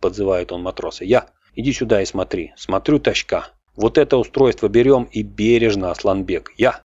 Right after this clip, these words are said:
«Бережно, бережно, тачка». «Вращаем».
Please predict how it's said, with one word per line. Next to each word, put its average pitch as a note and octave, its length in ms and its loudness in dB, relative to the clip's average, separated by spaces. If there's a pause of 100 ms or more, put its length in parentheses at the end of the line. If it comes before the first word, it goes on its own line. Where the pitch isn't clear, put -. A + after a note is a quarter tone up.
(140)
«Бережно, C#3 920 4 (220)
бережно, A#2 480 2
тачка». - 480 -10 (240)
«Вращаем». G#2 1700 2